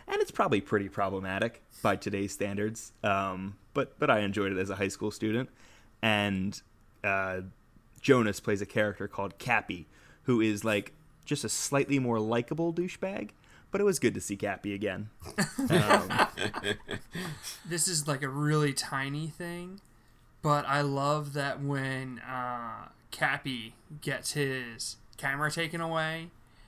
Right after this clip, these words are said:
Speaker 2: and then he takes out his phone to record it, because I can't tell you how many times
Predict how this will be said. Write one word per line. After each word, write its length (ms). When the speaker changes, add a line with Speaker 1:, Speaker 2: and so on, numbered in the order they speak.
Speaker 2:
and 120
then 120
he 120
takes 320
out 140
his 220
phone 340
to 120
record 440
it, 220
because 360
I 80
can't 320
tell 240
you 140
how 180
many 220
times 760